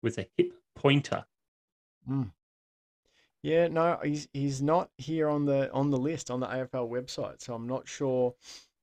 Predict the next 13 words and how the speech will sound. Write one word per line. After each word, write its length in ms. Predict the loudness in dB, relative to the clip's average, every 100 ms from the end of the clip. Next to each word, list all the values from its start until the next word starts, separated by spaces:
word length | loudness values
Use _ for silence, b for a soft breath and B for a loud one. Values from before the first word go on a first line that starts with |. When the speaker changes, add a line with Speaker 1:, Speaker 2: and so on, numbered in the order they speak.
| -10
Speaker 2:
if 120 | -4
he 100 | -2
was 140 | -2 0
just 280 | -2 -2 -4 -4
omitted, 480 | 0 0 0 -2 -4 _ _ _
um, 560 | -4 0 0 0 -2 -4 -2
or 240 | 0 0
what, 320 | 2 2 2 -2
but 240 | 0 0 -4 _ _ _ _ _ _ _ _ _ _ _ _ _ _ _ _ _ _
that, 220 | 8 8 10
that's 260 | 12 12 12
really 300 | 10 10 10
interesting 520 | 6 2 2 0 -2